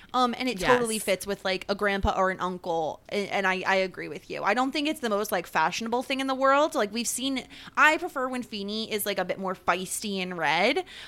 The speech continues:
Speaker 1: um, but, like,
Speaker 2: Yeah.
Speaker 1: yeah, I, this is his, this is his summer outfit, his summer <laughs> casual
Speaker 2: Yeah.
Speaker 1: outfit.
Speaker 2: Um, my last nomination,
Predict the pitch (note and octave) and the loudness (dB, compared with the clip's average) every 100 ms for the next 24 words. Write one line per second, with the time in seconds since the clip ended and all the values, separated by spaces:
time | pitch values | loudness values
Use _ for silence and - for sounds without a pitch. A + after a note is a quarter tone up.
0 | - A#3 A#3 G#3+ G3+ F3+ G#3+ G#3 A#3 G#3+ | -4 0 0 0 -4 0 2 2 2 2
1 | G3+ G3+ - A4+ E3+ G2+ - C#4 C#4 E4 | 2 0 -4 4 4 4 2 2 2 -2
2 | F4+ F4 E4 B3+ C#4+ D4 C4+ C4 - G#3 | -2 -2 -2 -2 -2 0 2 2 2 2
3 | F3 A#2+ G2+ - D3+ G#2+ G#3 - B3 A#3 | 0 -2 -4 -4 -4 -2 -2 4 4 4
4 | - A3+ F#3+ - - - - - - - | 2 2 4 4 2 2 -6 -10 -10 -10
5 | - - C4 - C4+ - A#3 - - - | -12 -14 -14 -10 -10 -10 -12 -14 -18 -8
6 | A4+ C5+ G4+ C4+ A#3+ A3 B3+ C4 A#3 B3+ | -4 -4 -6 -10 -10 6 10 10 8 6
7 | C4 C4 B3 A3 A3 D#4 - D#4+ C#4 G3 | 4 4 4 6 8 6 2 0 2 2
8 | F3+ - G3 G3 G3 | 4 4 4 2 -2